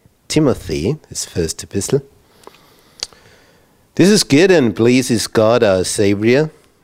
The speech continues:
when we pray for the kings and authorities, "God who wants all men to be saved." That is the will of God.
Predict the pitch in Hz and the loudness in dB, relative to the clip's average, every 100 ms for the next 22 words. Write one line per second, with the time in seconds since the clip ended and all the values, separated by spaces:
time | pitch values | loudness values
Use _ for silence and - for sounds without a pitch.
0 | 76 - - 71 69 71 65 _ _ - | -20 -20 -16 -14 -12 -14 -14 _ _ -6
1 | 101 101 113 - 80 71 69 _ _ _ | 0 2 2 -2 -6 -6 -8 _ _ _
2 | - - - 117 113 113 - 78 71 - | -20 -14 -2 0 2 0 -4 -8 -8 -6
3 | 95 95 95 98 98 - _ _ _ - | -2 0 -2 -8 -10 -12 _ _ _ -20
4 | - - - - _ _ _ _ _ _ | -20 -20 -20 -20 _ _ _ _ _ _
5 | _ _ _ _ _ - 127 131 175 233 | _ _ _ _ _ 0 2 4 2 0
6 | - 139 123 139 147 - - - 131 151 | 0 0 2 2 0 -4 -6 -2 2 4
7 | 185 170 127 120 135 143 139 120 120 117 | 2 2 0 0 0 -2 -2 -2 -4 -4
8 | - - 123 113 80 - - - - - | -8 -2 0 0 -6 -16 -20 -20 -20 -20
9 | _ _ _ _ _ _ - 120 120 120 | _ _ _ _ _ _ -4 -2 0 2
10 | 127 123 117 - 98 80 - | 4 2 -2 -4 -4 -4 -18